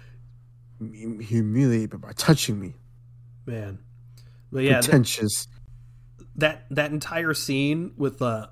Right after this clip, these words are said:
Speaker 2: with the doctors and the arms attacking them, like, that's the
Speaker 1: That
Speaker 2: work of a
Speaker 1: was
Speaker 2: horror director.
Speaker 1: Yeah, yes, that is, like,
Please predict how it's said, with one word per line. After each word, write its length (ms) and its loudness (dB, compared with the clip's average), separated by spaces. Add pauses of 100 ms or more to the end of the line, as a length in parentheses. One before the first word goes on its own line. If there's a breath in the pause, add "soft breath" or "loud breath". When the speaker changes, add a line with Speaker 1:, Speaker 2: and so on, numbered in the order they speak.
Speaker 2:
with 140 -2
the 80 -2
doctors 680 -2
and 340 -6 (460 soft breath)
the 100 2
arms 360 2
attacking 480 -2
them, 360 -2 (720)
like, 180 -2
that's 280 0
the 100 2
Speaker 1:
That 80 4
Speaker 2:
work 180 8
of 60 8
a 80 12
Speaker 1:
was 100 8
Speaker 2:
horror 220 0
director. 640 -4
Speaker 1:
Yeah, 300 8 (120)
yes, 380 8
that 260 8
is, 340 6 (160)
like, 320 4